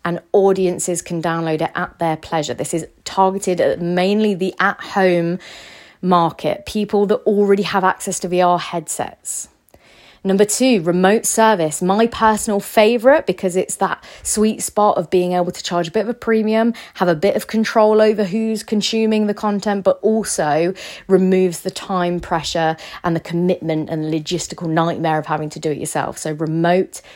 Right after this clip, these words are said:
service. And last but not least, location-based, where you are end-to-end delivering the V R experience. Literally, you are on the ground, boots on the ground,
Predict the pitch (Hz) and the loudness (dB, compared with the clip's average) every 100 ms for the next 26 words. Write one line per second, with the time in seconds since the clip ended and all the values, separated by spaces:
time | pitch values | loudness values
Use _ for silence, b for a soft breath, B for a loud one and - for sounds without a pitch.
0 | B - 180 170 156 - - - B B | B -6 0 0 -2 -6 -12 -14 B B
1 | 185 175 190 202 - - - 165 165 202 | 0 4 4 2 -4 -12 -8 -6 0 2
2 | 240 214 170 165 160 - B 175 170 165 | 2 2 -2 -2 -4 -14 B 2 2 2
3 | - 180 180 - 185 175 165 - 160 143 | -2 -2 -2 -2 -2 -2 -4 0 0 -2
4 | - 160 160 156 170 226 220 165 - 175 | -4 -2 -2 -2 0 2 4 2 0 2
5 | 165 160 160 B B _ 208 226 233 226 | 2 2 -2 B B _ 2 4 4 2
6 | 226 220 214 185 160 156 151 - _ 180 | -2 0 2 2 2 -2 -6 -10 _ -2
7 | 185 170 175 160 151 147 151 B B B | 2 4 2 2 -4 -4 -6 B B B
8 | 170 156 170 160 151 151 151 - b b | -6 -2 2 4 4 2 0 -6 b b
9 | b - - - 175 151 - - - - | b -8 -8 -2 0 0 0 -4 -8 -12
10 | - 165 170 175 185 - - 165 156 156 | -14 -6 0 4 4 2 -4 -8 -6 -2
11 | 180 160 - - 202 202 202 180 170 143 | 2 2 2 2 4 4 2 2 2 0
12 | 151 151 226 277 - 240 240 233 214 185 | -4 2 2 2 -2 0 2 4 4 4
13 | 175 175 175 | 2 -4 -6